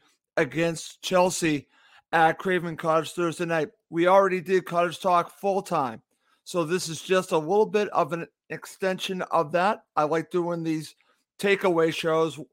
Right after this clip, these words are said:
where I just look back and just tell you what I got out of the match. And there are five of them,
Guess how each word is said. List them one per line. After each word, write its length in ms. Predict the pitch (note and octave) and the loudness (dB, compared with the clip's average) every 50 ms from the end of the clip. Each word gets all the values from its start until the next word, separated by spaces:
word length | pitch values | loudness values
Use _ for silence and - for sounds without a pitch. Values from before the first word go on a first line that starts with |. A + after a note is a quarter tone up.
| _ _ _ _ _ | _ _ _ _ _
where 160 | - D3+ D#3+ | 0 2 6
I 160 | D#3 D#3 E3+ F3 | 6 6 6 4
just 260 | F3 F#3 E3+ - - | 2 -2 -6 -4 -4
look 220 | E3 F3+ F3 - | -6 -6 -6 -2
back 420 | - F3 E3 E3+ E3+ F3 E3 - - _ _ _ | 0 2 4 4 2 0 -2 -8 -18 _ _ _
and 320 | D3+ E3 D#3+ D#3 D#3 C#3+ | -6 -4 -4 -4 -4 -6
just 220 | C3 F3 D#3 - - | -6 -8 -10 -6 -2
tell 140 | F3 F3 | 0 0
you 120 | F3 F3 E3 | 2 2 0
what 280 | D3+ D3+ D#3+ D#3+ - - | 0 0 0 0 2 2
I 180 | D3 E3 E3 | 4 4 4
got 280 | E3 D#3+ F3 D#3+ D#3 D#3 | 2 2 0 0 2 2
out 180 | D#3+ D#3 D#3 D#3 | 2 2 0 0
of 100 | D3+ C3 | -4 -8
the 80 | D3+ | -8
match. 360 | D3+ D3 C#3+ - B2 - - | -8 -8 -8 -8 -10 -12 -12
And 140 | C#3 C3+ C#3+ | -12 -8 -4
there 140 | D#3 E3+ F#3 | -2 0 0
are 80 | F3+ E3+ | 0 0
five 400 | - - G3+ G#3 G#3+ G#3 E3+ E3 | 2 6 10 10 10 10 10 4
of 120 | E3 E3 | -4 -8
them, 180 | F3 F3+ F3+ | -8 -8 -8